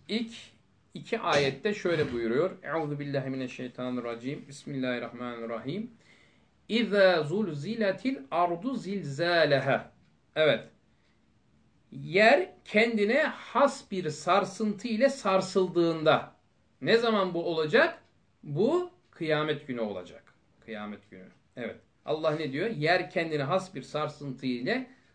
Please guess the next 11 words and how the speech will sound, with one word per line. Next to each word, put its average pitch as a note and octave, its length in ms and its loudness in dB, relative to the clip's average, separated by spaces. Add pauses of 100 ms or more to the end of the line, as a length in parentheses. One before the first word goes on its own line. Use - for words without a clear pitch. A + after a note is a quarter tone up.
(100)
sarsıldığında. D3 1000 0 (440)
Yani G#3 760 2 (400)
altından A3+ 840 4 (160)
hareket A#3+ 500 4
ettiğinde. G#2 580 -4 (1200)
Yer. - 420 -2 (480)
Yerden A#2+ 380 -2
hareket C3+ 440 -4
ettiğinde. G2+ 520 -12 (2500)
Ve F#3 200 6
ahracatil A#3 1000 4